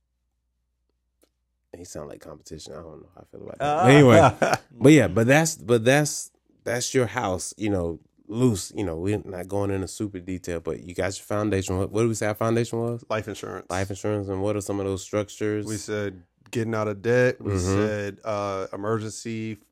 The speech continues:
Speaker 2: emergency, uh, emergency funds. We
Speaker 1: Mm-hmm.
Speaker 2: said, uh, short-term plan, like that three
Speaker 1: Yeah.
Speaker 2: to six month, uh,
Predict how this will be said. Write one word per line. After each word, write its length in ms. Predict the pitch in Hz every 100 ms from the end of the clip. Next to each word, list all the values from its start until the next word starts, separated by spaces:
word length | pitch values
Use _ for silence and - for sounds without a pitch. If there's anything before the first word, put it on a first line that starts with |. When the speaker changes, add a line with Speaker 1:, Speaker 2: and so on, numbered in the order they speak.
| -
Speaker 2:
emergency, 640 | 113 101 110 113 110 117 - _
uh, 280 | - 104 104 101 _ -
emergency 460 | 113 123 123 127
funds. 500 | - 123 120 120 113
We 80 | 107
Speaker 1:
Mm-hmm. 240 | 95 95
Speaker 2:
said, 440 | 104 107 104 104 - _ _ _ -
uh, 360 | 104 101 101 95
short-term 1000 | - 123 120 120 - 113 113 113 113 110
plan, 380 | - 117 110 110
like 140 | 101
that 220 | 98 101 -
three 160 | 117
Speaker 1:
Yeah. 60 | 95
Speaker 2:
to 80 | 80
six 280 | 113 -
month, 500 | 110 107 107 107 - -
uh, 320 | 110 107 107